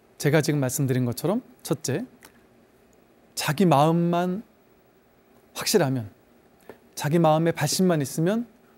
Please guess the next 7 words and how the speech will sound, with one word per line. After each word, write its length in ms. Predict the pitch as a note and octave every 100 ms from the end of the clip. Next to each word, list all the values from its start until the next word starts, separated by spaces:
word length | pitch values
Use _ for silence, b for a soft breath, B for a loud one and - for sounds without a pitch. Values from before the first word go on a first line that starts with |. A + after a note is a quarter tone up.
| _
누구든 640 | C3 B2 C#3 D#3+ G3 A3+ - - -
깨달을 340 | F3 E3+ D#3
수 180 | D#3 D#3+
있는 440 | C3+ C3+ F3 A3+ - _
그런 180 | - C#3+
놀라운 380 | C3 C#3 C3+ B2+
시대입니다. 720 | - - D#3+ C#3 B2+ A2+